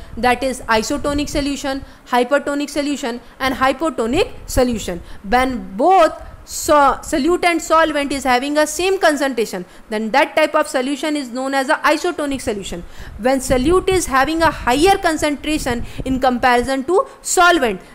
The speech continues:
then that time it is known as a hypertonic solution. And when the solvent is having or the solute is having a less concentration in comparison to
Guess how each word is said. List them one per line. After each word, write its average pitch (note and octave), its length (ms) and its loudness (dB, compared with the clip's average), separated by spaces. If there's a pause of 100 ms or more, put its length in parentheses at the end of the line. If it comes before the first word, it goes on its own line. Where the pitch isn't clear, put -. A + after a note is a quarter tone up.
then A3+ 240 -2
that D4 260 2
time D#4+ 220 2
it A#3 180 -6
is B3+ 180 -2
known B3 460 -2
as A3 340 2
a E4 240 4 (360)
hypertonic - 1700 0
solution. C4 640 -2 (280)
And D4+ 280 4 (260)
when C#4+ 440 2 (300)
the C#4+ 360 4
solvent D4 680 2
is F4+ 200 0
having C#4 400 0
or B3 180 2
the B3 140 0
solute C4+ 520 0
is F4+ 140 0
having D4 320 0
a D#4 60 2
less C#4 400 2
concentration B3+ 800 -2
in A#3+ 160 -4
comparison A3 640 -2
to F#4+ 240 2